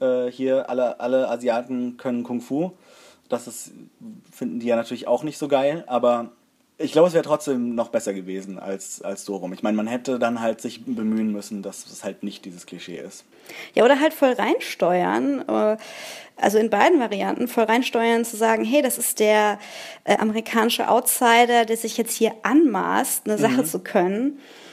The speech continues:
Speaker 2: ähm, der eben in dieser Monastery von diese, von dieser Rolle des besonderen Kämpfers
Speaker 1: Mhm.
Speaker 2: gehört hat und die annehmen wollte, sich da quasi reingekämpft hat." Ähm,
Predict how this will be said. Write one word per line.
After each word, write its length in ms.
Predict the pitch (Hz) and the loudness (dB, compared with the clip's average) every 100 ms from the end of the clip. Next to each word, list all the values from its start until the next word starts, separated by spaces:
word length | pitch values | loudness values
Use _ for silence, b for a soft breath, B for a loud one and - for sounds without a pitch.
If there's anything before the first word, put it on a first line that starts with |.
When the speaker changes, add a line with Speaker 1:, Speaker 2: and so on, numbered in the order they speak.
| B B | B B
Speaker 2:
ähm, 540 | 202 208 208 208 208 202 | 0 0 0 0 -2 0
der 120 | 202 | 0
eben 180 | 220 208 | 0 -2
in 120 | 202 | -4
dieser 200 | 208 202 | -2 0
Monastery 760 | 196 202 262 - 208 220 233 226 | 0 0 0 0 2 2 0 -4
von 640 | - 208 202 202 202 202 - _ - | -4 0 0 0 -2 -6 -12 _ -8
diese, 1040 | 208 202 202 185 190 190 185 185 185 - - | -4 -2 -2 0 2 2 2 0 -2 -4 -4
von 140 | - | -4
dieser 160 | 185 208 | 0 0
Rolle 440 | 185 190 262 277 | 2 4 4 4
des 300 | 247 - - | 0 -4 -6
besonderen 480 | - 190 202 196 190 | -4 0 0 -2 -8
Kämpfers 640 | - 196 240 302 320 311 - 254 | -2 0 0 0 -2 -2 -2 -2
Speaker 1:
Mhm. 100 | 277 | 0
Speaker 2:
gehört 460 | 262 254 285 320 | 2 2 2 0
hat 180 | 294 302 | -4 -2
und 240 | - 214 | -6 -8
die 320 | 214 208 208 - | -6 -2 -2 0
annehmen 500 | 180 254 277 269 214 | 2 2 4 2 2
wollte, 380 | 202 262 294 370 453 - | 0 0 0 -4 -4 -8
sich 180 | - - | -14 -10
da 100 | 202 | -8
quasi 300 | - 202 196 | 0 0 2
reingekämpft 640 | 214 185 247 247 254 262 - | 2 2 0 0 -2 -2 -2
hat." 120 | 277 - B B B B B B B | -4 -4 B B B B B B B
Ähm, 640 | 220 214 208 208 208 208 | 2 2 0 -2 -2 -6